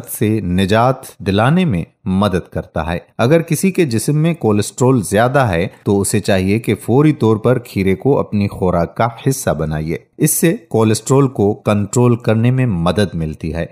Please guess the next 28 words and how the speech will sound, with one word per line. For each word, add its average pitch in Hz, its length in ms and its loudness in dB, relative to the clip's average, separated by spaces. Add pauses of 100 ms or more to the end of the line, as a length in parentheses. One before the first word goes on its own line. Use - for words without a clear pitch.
(220)
اگر 110 240 2
آپ 107 300 0
موٹاپے 95 460 0
کا 143 120 0
شکار 92 440 -2
ہیں 85 280 -2 (120)
تو 143 260 4
ڈائٹنگ 120 580 0 (240)
اور 120 260 4 (440)
ورزش 127 520 2
کے 101 100 -2
ساتھ - 460 0 (100)
کھیرے 185 320 4
کو 151 180 2
بھی 110 240 0 (120)
اپنی 113 300 -2
خوراک 117 520 0
میں 113 160 -2 (240)
شامل 87 460 -2
کریں۔ 85 280 -4 (260)
کھیرا 175 380 2 (120)
آپ 117 280 0
کے 135 80 0
موٹاپے 120 520 0
میں 127 140 0
کمی 120 340 0
لانے 92 340 2
میں 98 180 0